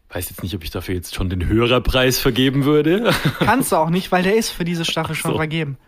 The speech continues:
Speaker 1: Ja, müssen wir mal irgendwie festlegen, was da für die, äh, die Kriterien und die Statuten sind, dass man den gewinnen kann.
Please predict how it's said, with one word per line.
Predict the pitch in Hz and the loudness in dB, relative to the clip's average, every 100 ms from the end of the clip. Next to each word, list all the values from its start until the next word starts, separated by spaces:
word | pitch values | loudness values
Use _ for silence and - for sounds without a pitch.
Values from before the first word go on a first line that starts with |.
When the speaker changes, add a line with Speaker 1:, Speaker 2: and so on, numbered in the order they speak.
| - 269 233 | -12 -10 -8
Speaker 1:
Ja, | 113 107 98 - - - | -6 -6 -8 -14 -14 -10
müssen | 123 127 | -8 -4
wir | 113 | -2
mal | 117 | 0
irgendwie | 113 110 | -2 -2
festlegen, | 127 - 117 107 | -4 -2 -4 -2
was | 101 | -4
da | - 101 | -6 -6
für | 110 | -6
die, | 101 101 98 101 | -6 -4 -4 -4
äh, | - 98 | -6 -8
die | 92 | -8
Kriterien | - - 123 110 101 95 | -12 -8 -4 -2 -2 -4
und | 95 | -8
die | |
Statuten | 98 104 95 - 170 - 110 | -8 -6 -6 -4 -4 -4 -6
sind, | 98 | -4
dass | 95 90 | -6 -6
man | 98 | -6
den | 95 | -6
gewinnen | 92 101 90 | -6 -8 -8
kann. | 87 90 | -8 -10